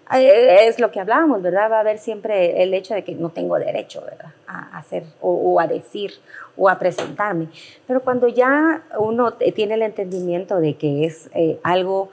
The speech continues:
en donde yo tengo que estar sumisa, pero, eh, de, de una manera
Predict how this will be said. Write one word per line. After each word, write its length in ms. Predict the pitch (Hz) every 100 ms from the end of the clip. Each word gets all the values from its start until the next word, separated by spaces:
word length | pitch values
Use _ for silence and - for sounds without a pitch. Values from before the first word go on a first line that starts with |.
| - - _ -
en 160 | 190
donde 260 | 180 180 175
yo 140 | 190
tengo 300 | 190 226 233
que 100 | 233
estar 500 | 233 - 220 214 220 -
sumisa, 640 | - 226 220 220 - 233 -
pero, 520 | 202 185 180 170 170
eh, 140 | - 175
de, 180 | 175 -
de 180 | 170 185
una 240 | 190 214
manera 720 | 220 196 180 180 196 196 196